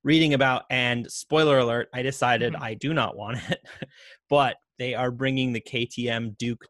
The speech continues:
Speaker 1: two hundred to the United States. It's never been here before.
Speaker 2: What is, what is
Speaker 1: It's
Speaker 2: that?
Speaker 1: a, it's a small displacement bike, so it's the smallest. So the Duke series is kind of like their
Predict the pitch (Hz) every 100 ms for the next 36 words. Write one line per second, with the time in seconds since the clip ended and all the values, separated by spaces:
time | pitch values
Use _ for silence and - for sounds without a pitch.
0 | _ - - 120 143 175 175 190 196 196
1 | _ _ _ - 147 135 127 127 123 117
2 | - 117 135 - 107 123 117 110 117 127
3 | 147 - _ 156 147 151 151 156 165 175
4 | 180 185 196 170 156 143 _ 165 160 139
5 | 139 160 147 - 151 143 - 127 127 139
6 | - 139 156 135 156 156 - - 151 131
7 | 135 - 131 - - 131 127 131 127 -
8 | 175 151 139 175 202 - - 190 196 202
9 | 156 127 - - 131 131 123 117 - 120
10 | 113